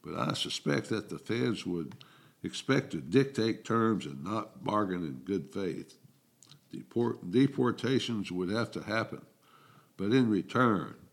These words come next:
perhaps the Bracero program could be reinstated. That program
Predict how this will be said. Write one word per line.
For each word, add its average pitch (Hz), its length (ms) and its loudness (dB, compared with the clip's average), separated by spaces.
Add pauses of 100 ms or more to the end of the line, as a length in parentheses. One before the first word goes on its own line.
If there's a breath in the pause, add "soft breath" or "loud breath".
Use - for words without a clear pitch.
(120)
perhaps 131 460 -2
the 143 120 0
Bracero 123 760 4
program 78 560 -4
could 82 220 -8
be 92 160 0
reinstated. 107 840 -2
That 113 220 -4
program 95 640 0